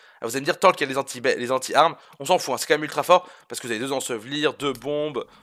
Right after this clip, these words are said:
Vol'jin, et nous surtout on joue Elise, ce qui est pas le cas de tous les decks prêtres, évidemment, ce qui fait qu'on a aussi un bon match-up contre le deck des Moreno, sauf que là c'est, <laughs> on a, on n'a pas Dario Moreno là,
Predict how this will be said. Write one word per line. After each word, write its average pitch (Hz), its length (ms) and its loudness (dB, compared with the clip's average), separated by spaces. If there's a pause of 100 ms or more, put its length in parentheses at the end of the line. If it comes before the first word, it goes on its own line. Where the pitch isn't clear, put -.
(200)
Vol'jin, 135 880 0 (280)
et - 220 -2
nous 165 180 -2
surtout 180 240 -2
on 160 80 2
joue 117 120 -8
Elise, 120 360 0 (300)
ce - 120 -10
qui - 100 -4
est 123 40 -6
pas 170 140 8
le 165 60 2
cas 175 240 4
de 143 80 -2
tous - 160 -10
les 147 80 -4
decks 123 160 -6
prêtres, - 420 -4 (300)
évidemment, 127 480 -2 (180)
ce - 120 -14
qui 139 80 -12
fait 190 100 0
qu'on 160 140 0
a 139 40 2
aussi 139 180 2
un 156 60 4
bon 139 100 -2
match-up 165 260 2
contre 147 160 -10
le - 20 -6
deck 127 140 -2
des 131 100 -6
Moreno, 131 460 0 (840)
sauf - 160 -20
que 120 80 0
là 131 80 6
c'est, 123 180 0 (200)
<laughs> 156 240 -10
on 143 80 0
a, 160 140 10
on 151 80 -4
n'a 156 100 6
pas 202 120 6
Dario 180 240 6
Moreno 156 360 2
là, 107 220 2